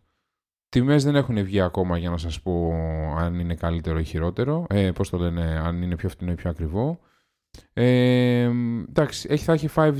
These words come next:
G modem και αυτό. Ε, θα δούμε. Μόλις έχουμε κάτι νεότερο θα σε ενημερώσουμε, αλλά νομίζω ότι η Huawei ως πολύ καλή εταιρεία που είναι και,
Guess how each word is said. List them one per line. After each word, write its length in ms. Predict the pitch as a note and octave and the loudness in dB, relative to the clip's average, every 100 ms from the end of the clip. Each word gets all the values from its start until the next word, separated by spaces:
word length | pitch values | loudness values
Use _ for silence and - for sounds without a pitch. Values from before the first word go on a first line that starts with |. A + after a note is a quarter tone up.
| C3 | -2
G 200 | C#3+ C#3 | 0 2
modem 260 | C#3 A2 | 2 0
και 120 | G2 G#2 | -2 -4
αυτό. 600 | - - F#3+ F#3+ F#3 F3 | 0 4 4 4 2 0
Ε, 680 | - D#3+ D#3 D#3 D#3 D#3 D3+ | 4 6 6 6 6 4 4
θα 180 | D#3+ | 4
δούμε. 240 | D#3 D3+ A2 | 4 4 4
Μόλις 260 | B2+ C#3 | 2 2
έχουμε 220 | C#3+ C3+ A#2+ | 0 0 2
κάτι 240 | C#3 B2+ | 0 0
νεότερο 260 | B2+ D3 C#3 | -2 -2 -2
θα 160 | C3 | -2
σε 140 | A#2 A2+ | -2 -2
ενημερώσουμε, 560 | G#2+ G#2 C3+ - E3 | 0 2 2 -2 -2
αλλά 480 | D#3 D3 D3 C#3 _ _ _ _ _ _ - B2 | 2 4 4 2 _ _ _ _ _ _ -8 -2
νομίζω 480 | C3+ D#3+ E3+ E3 | 0 2 2 2
ότι 300 | E3 D#3+ D#3 D3+ | 2 2 0 0
η 60 | - | 0
Huawei 720 | D#3 D#3 C#3+ D#3+ D#3+ D#3 C#3+ - | 2 2 4 2 4 2 0 0
ως 380 | C#3 C#3 - | 0 0 -4
πολύ 280 | - B2 C3+ | 0 2 4
καλή 320 | C#3 A#2+ A2+ G2+ | 4 4 4 2
εταιρεία 800 | F2 F#2 F#2 F#2 E2+ D#2+ C#2+ - | 2 0 0 0 0 -2 -6 -6
που 160 | F2+ F2+ | -2 -2
είναι 480 | G2 A#2 D3 E3 - _ _ _ _ _ _ _ _ | -2 -2 -2 -4 -8 _ _ _ _ _ _ _ _
και, 240 | - C#3 | 0 4